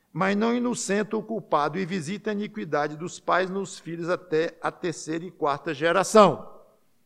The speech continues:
Perdoa, pois, a iniquidade deste povo, segundo a grandeza da tua misericórdia, e como também tens perdoado este povo desde a terra do Egito até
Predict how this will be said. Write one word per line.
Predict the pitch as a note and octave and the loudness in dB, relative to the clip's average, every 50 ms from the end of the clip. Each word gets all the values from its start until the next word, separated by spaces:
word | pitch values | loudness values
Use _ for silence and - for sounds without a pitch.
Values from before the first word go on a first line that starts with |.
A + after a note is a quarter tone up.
| _ _ _ _ _ _ _ _ _ _ - | _ _ _ _ _ _ _ _ _ _ 8
Perdoa, | A3+ A#3 A#3 A#3 G#3+ C#4 D4 C#4 - | 10 12 12 12 12 12 12 12 12
pois, | - A3 B3 C4+ C4 B3 G3 | 12 10 10 12 12 10 8
a | A#3+ A#3 | 6 4
iniquidade | A3+ A3+ A3+ A3+ A3+ G#3 D#3+ F#3 F#3+ G3+ F#3+ D#3+ | 4 2 -2 -4 -6 -2 2 4 4 4 2 0
deste | F#3 F#3+ D#3 - F3+ E3 | -2 -2 -2 -4 -8 -10
povo, | - - D#3+ E3 D#3+ D3+ | -4 -2 -2 -2 -2 -4
segundo | C#3+ - E3 D#3 D3+ G3+ G3+ F3 F#3 | -8 -8 -8 -6 -6 -6 -4 -2 -2
a | F3 | -2
grandeza | D#3 D#3 D#3 D3 C3 C#3+ F3 F3+ D#3 | -2 -2 -4 -4 -2 -4 -4 -4 -4
da | D#3+ D3 | -4 -6
tua | D3+ - F#3 F3 | -4 -4 -4 -4
misericórdia, | E3 D#3 B2+ D3 C#3+ C3 - - - A2+ A2 A2+ A#2 A2+ A#2+ A#2+ _ _ _ _ _ _ | -4 -4 -4 -4 -4 -6 -8 -10 -10 -8 -8 -8 -8 -10 -12 -14 _ _ _ _ _ _
e | - F3 | -14 -10
como | - - G#3+ G#3+ A3 G#3+ | -2 -2 0 0 0 -2
também | G#3+ F#3+ F3 D#3 F3 F3+ F3 | -2 -4 -4 -4 -4 -6 -6
tens | - - F3 D#3+ - | -8 -8 -8 -8 -8
perdoado | - - D#3 D3+ C#3+ C3 C3+ C3+ C3+ B2+ C3 | -8 -6 -6 -6 -4 -4 -2 -2 -2 -4 -4
este | C#3+ C3+ - - F3 - | -6 -6 -6 -10 -14 -18
povo | - - D3 D3 C#3+ C#3 D#3 D#3 - _ _ _ _ _ | -10 -6 -6 -6 -6 -6 -10 -14 -16 _ _ _ _ _
desde | B2+ D3+ F3+ F#3+ D#3+ E3+ | -4 -4 -2 -2 -2 -4
a | D#3 | -4
terra | - - D3 C#3 C#3+ | -4 -4 -4 -4 -4
do | C#3 C#3 C#3 | -4 -4 -2
Egito | C#3 C3 A2 G2+ B2 C3 C3+ B2+ - C#3+ B2 - _ _ - | -2 -2 -4 -6 -8 -8 -8 -8 -10 -12 -12 -12 _ _ -10
até | B2 B2 - - B2+ A#2+ A#2+ A#2+ A#2 - | -8 -8 -8 -8 -8 -8 -6 -8 -10 -12